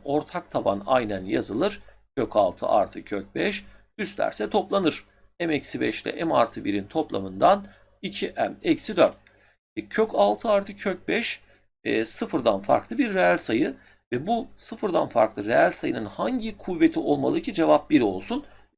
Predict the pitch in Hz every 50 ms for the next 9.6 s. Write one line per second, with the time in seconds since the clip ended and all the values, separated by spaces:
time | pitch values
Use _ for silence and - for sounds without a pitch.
0 | _ _ - - 135 107 - - 131 139 139 117 - - 104 101 95 90 92 101
1 | 143 165 170 208 226 226 - - _ _ _ - - _ - 262 - 240 208 190
2 | 160 156 156 - - 131 123 120 - 117 110 101 196 - - - - - 107 101
3 | 98 87 - - - - - _ _ _ _ - - - - - - - - -
4 | 143 131 - - - 123 - - - 113 113 113 101 98 - - - 165 - -
5 | - 101 - - - 151 - - 185 170 - - - 117 151 185 214 226 - -
6 | _ _ _ _ - 113 123 160 170 151 - - 117 110 - - 113 - - -
7 | 123 107 95 92 92 101 127 135 120 104 95 - 123 165 196 208 202 - - -
8 | - - - 147 147 131 120 117 - - - 104 104 98 - - - - 170 160
9 | 135 - - 107 104 - - - 139 180 190 190